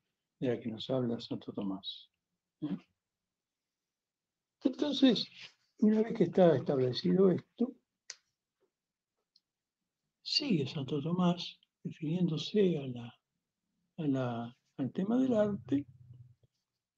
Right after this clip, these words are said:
y finalmente llega a la conclusión de que la política, la ciencia política que él va, que va a comentar,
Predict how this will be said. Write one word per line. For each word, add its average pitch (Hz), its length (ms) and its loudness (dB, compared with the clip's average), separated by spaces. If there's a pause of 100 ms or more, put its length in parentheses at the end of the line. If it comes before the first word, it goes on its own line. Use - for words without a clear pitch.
(800)
y 269 360 -8
finalmente 247 680 2
llega 220 220 2
a 175 140 2
la 165 40 -10
conclusión 233 840 -2 (880)
de 190 140 2
que 220 300 -2 (1000)
la 233 180 0
política, 180 680 -2
la 151 140 -6
ciencia 196 420 -2
política 151 720 -6 (100)
que 156 280 -2
él 160 160 -4
va, 147 320 -6 (2250)
que - 120 -8
va 120 320 -4
a 104 80 -10
comentar, 208 680 2